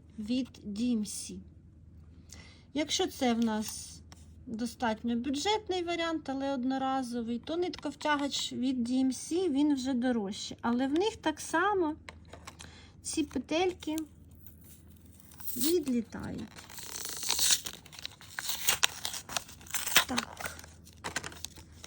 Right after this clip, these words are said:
Давайте дістанемо його і протестуємо.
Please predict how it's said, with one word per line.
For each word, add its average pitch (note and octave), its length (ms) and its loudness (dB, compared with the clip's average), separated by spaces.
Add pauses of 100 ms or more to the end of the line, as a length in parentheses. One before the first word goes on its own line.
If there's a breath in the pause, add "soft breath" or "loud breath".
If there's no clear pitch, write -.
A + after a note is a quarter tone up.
(140 loud breath)
Давайте D#4 260 -2
дістанемо F4+ 720 4
його D4+ 580 2
і G4+ 380 -2
протестуємо. A#3+ 1000 -2